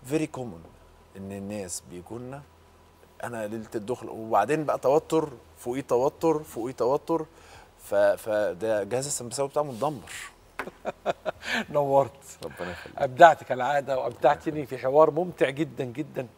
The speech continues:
Speaker 2: لازم نفهم ايه اللي ممكن ياثر على ال-، القدره، الرغبه. الكلام ده علم مهم جدا وليس فتي، وليس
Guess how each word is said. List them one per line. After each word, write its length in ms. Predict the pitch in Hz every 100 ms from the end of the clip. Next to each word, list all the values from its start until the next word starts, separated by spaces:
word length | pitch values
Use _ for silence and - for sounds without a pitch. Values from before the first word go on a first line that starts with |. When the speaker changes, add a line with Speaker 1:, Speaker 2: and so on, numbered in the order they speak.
| - 127
Speaker 2:
لازم 340 | 185 254 220
نفهم 460 | 196 226 - - 90 - - - - - 160
ايه 180 | 185 - 151 127
اللي 120 | 123
ممكن 360 | 147 147 135
ياثر 500 | 127 - 151 - - 98 92
على 240 | 110 107 -
ال-، 280 | 101 104 107
القدره، 480 | - 104 92 85 - -
الرغبه. 420 | 113 - - - - - - - -
الكلام 300 | - 123 131
ده 100 | 123
علم 240 | 131 127 87 85 85
مهم 240 | 117 107
جدا 420 | 98 117 - -
وليس 600 | - 156 180 190 170 -
فتي، 520 | 185 - 170 - - - - - - - - -
وليس 600 | 120 131 151 233 226 -